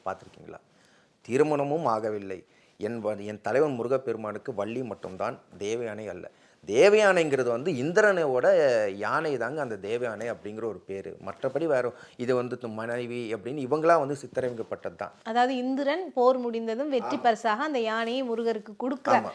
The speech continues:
Speaker 2: இப்படி ஒரு வரலாறு நான் எங்கேயோ படிச்சிருக்கேன், எனக்கு அது சரியா ஞாபகம் இல்லை. அப்படி நான் படிச்சிருக்கேன். ஆனா
Speaker 1: இன்னொரு வரலாறு கூட நம்ம வந்து எடுத்துக்காட்டு சொல்லலாம். இதுல இன்னும் இந்த வீடியோ பார்த்து நிறைய பேர் கூட சொல்லுவாங்க, ஔவையார் பாடல் பாடியிருக்காங்க. இந்த மாதிரி வந்து ஒரு பாடல் கூட இருக்கு.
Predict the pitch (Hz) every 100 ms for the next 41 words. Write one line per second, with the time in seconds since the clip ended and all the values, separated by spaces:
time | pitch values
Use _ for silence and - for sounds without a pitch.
0 | - 330 339 370 262 240 262 302 226 240
1 | - 220 233 240 185 185 185 185 180 202
2 | 190 202 190 190 196 190 175 196 277 269
3 | 330 285 254 233 262 - 214 180 170 165
4 | 160 _ _ _ - 151 220 226 190 165
5 | 170 165 165 175 143 127 139 135 123 127
6 | 113 120 110 113 107 92 - 120 123 117
7 | 113 107 120 156 139 117 135 147 127 120
8 | 110 110 117 117 104 101 95 87 _ -
9 | - - 110 156 160 151 123 113 - 117
10 | 123 117 104 104 104 101 98 95 95 95
11 | 92 98 101 107 104 107 98 92 92 _
12 | _ - 104 107 104 95 95 90 87